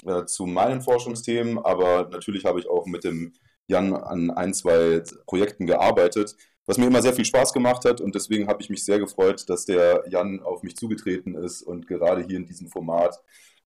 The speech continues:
eine seiner aktuellen Studien vorstellen wollte. Aber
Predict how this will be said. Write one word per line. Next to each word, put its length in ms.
eine 460
seiner 320
aktuellen 320
Studien 460
vorstellen 640
wollte. 600
Aber 380